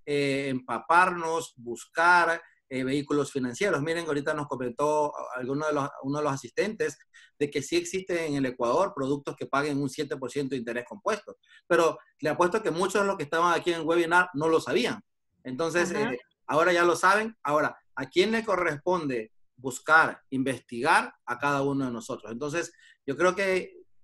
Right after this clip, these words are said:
Speaker 1: con la participación al final de, de muchos de los asistentes al webinar, se pudieron, eh, esclarecer ciertas dudas y,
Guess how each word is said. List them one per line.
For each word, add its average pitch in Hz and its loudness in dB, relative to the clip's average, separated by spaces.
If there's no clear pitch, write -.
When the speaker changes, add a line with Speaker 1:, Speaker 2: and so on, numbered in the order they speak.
Speaker 1:
con 147 0
la 147 0
participación 135 -6
al 175 0
final 151 -2
de, 151 0
de 123 -4
muchos 143 -4
de 160 -4
los 151 -2
asistentes 143 -6
al 135 -2
webinar, 151 0
se 135 -10
pudieron, 156 2
eh, 131 -2
esclarecer 123 -2
ciertas 139 -4
dudas 156 0
y, 139 -2